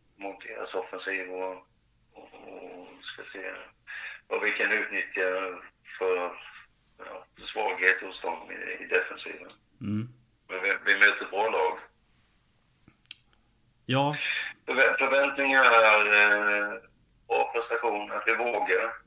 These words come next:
Speaker 1: Och, och vi, vi, vi vågar göra de sakerna, och att inte saker mot bättre motstånd, att vi blir påverkade så mycket utav, utan, eh, vi, vi gör vårt.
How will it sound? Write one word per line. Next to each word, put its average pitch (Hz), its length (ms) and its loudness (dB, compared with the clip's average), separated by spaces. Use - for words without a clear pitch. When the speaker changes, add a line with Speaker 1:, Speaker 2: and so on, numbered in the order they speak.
Speaker 1:
Och, - 320 -12
och 101 840 -6
vi, - 260 -14
vi, 120 400 -2
vi 117 120 -8
vågar 113 340 0
göra 113 420 2
de 101 80 -4
sakerna, 98 460 -2
och 95 140 0
att 98 100 -4
inte 95 520 -4
saker 95 420 -2
mot 92 320 -6
bättre 92 300 -2
motstånd, 92 680 -12
att - 200 -10
vi 92 80 -10
blir - 260 -12
påverkade - 640 -8
så 107 120 -14
mycket 104 300 -14
utav, 82 500 -12
utan, 82 300 -14
eh, 82 200 -20
vi, 113 320 -14
vi 60 100 -12
gör - 140 -8
vårt. - 400 -12